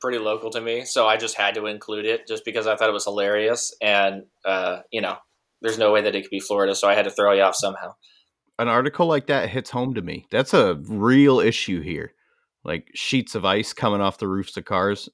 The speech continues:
Speaker 2: I had my windshield hit three years ago. Fucking middle of a snowstorm, box truck coming on the interstate on the on-ramp, and the whole top of the truck was a sheet of ice.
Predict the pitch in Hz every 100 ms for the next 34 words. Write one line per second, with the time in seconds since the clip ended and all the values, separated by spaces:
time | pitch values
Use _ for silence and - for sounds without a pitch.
0 | - 107 131 117 104 95 127 - 98 87
1 | 104 95 - _ _ - 107 107 107 117
2 | - 127 139 143 _ _ _ _ _ _
3 | _ _ _ _ 92 95 92 90 101 101
4 | 101 98 - 107 101 - 107 98 101 101
5 | - 131 104 - 113 107 104 - - 104
6 | 104 107 104 104 101 101 98 - 104 90
7 | 101 98 71 95 101 107 113 - 95 92
8 | 92 107 104 113 104 98 90 - 98 87
9 | 85 82 95 85 60 65